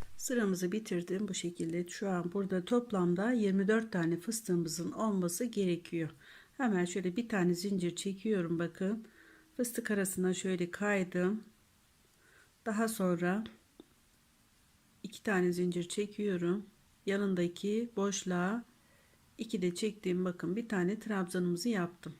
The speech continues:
Şöyle bir tane zincir çekip sıkıladıktan sonra bu yuvanın boşluğun içerisine fıstık yapıyorum. Bakın, bir tane fıstığımızı yaptım, kapattım. Bir zincir çekip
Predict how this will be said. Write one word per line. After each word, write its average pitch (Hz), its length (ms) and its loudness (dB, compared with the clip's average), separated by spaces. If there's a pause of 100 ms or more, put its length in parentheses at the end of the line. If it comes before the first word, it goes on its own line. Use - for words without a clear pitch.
(160)
Şöyle 180 260 -2
bir 226 120 -8
tane 202 280 2
zincir 185 320 0
çekip 196 360 -6
sıkıladıktan 208 760 -2
sonra 185 600 0 (680)
bu 254 100 2
yuvanın 226 580 2
boşluğun 202 500 0
içerisine 202 880 2 (120)
fıstık - 440 -4
yapıyorum. 156 500 -4 (2250)
Bakın, 190 240 -12 (180)
bir 254 240 -2
tane 180 280 2
fıstığımızı 175 600 -2
yaptım, 190 800 -2
kapattım. 202 880 -4
Bir 220 100 0
zincir 180 480 0
çekip 214 580 0